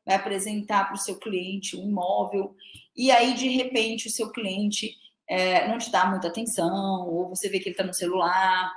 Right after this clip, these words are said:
Então, a responsabilidade não é sua. Desculpa, né? A responsabilidade não é do outro.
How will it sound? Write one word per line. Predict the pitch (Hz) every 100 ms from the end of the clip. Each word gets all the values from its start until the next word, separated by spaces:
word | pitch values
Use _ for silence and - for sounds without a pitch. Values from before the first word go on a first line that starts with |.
| - _ _ _ - - _
Então, | - 277 254 - -
a | 294 302 - -
responsabilidade | 320 494 523 - - - 277 277 269 196 175 170 220 240 202 - 170 147 147 _ _ _ -
não | 202 277
é | 214 208
sua. | 214 - 160 151 - - _ -
Desculpa, | 185 - 170
né? | 175
A | 190
responsabilidade | 196 208 208 226
não | 269
é | 370
do | 370 359
outro. | 196 185 165 165